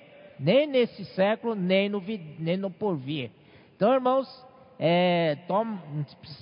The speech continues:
precisamos saber disso, pra gente não ficar blasfemando aí, né? Mas o, estes fariseus e escribas, eles blasfemaram contra o Espírito Santo,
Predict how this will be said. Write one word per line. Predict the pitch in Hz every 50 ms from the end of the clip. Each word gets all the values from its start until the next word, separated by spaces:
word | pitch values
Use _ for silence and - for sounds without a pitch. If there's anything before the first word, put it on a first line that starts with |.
| - _
precisamos | - 180 160 - 180 160 170 190 202 196 -
saber | - 220 185 151 147 196 240 247 190
disso, | 156 160 175 190 214 - - - 233 254 - - - - - - - - - -
pra | - 180 180 170
gente | 151 139 185 190 180 - 190 180
não | 160 170 175 175
ficar | - 185 - - 165 170 170 160 147 123 - - - 117 123 127
blasfemando | 160 180 190 - - - 185 156 139 143 165 170 175 170 151
aí, | 139 139 165 196 214
né? | 180 160 185 220 269 - - - - - - - - -
Mas | - 151 160 165 147 156
o, | 170 160 135 - - - - - - - -
estes | - 185 220 254 262 240 - - - 196 190 165 - -
fariseus | - 180 165 156 151 135 127 123 147 170 185 185 175 160 139 113 110 120
e | 139 139 139 139
escribas, | 139 127 - - - 185 208 208 165 156 131 113 - - - - - - - - -
eles | 151 170 180 190 185 156 135
blasfemaram | 135 135 180 214 247 277 302 - - - 269 247 214 175 165 170 170 175 180 185 202 220 226 - - - - - - - - -
contra | - 196 233 269 294 311 294 - 269 262
o | 262
Espírito | 254 247 - - - - 233 226 220 233 214 - 226
Santo, | - - - - 196 165 139 123 - - -